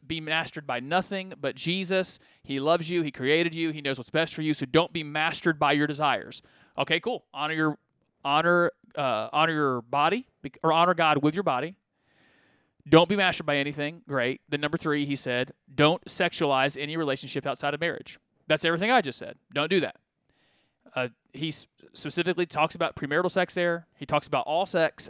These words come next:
outside of marriage is a sin. So good for him for holding, holding to that.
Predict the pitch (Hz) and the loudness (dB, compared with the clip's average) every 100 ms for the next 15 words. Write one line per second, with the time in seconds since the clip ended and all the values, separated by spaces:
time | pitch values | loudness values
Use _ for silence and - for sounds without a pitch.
0 | - 156 - 180 175 160 135 131 - - | -2 -2 0 0 0 2 2 2 -2 -8
1 | 143 143 143 - 113 - _ - 139 135 | -2 0 0 -6 -6 -10 _ -2 0 0
2 | 127 - 131 165 165 160 160 - 143 123 | -4 -16 2 2 4 -2 -2 -6 0 0
3 | 131 139 _ - 117 165 233 123 | 0 -6 _ -4 -4 0 2 0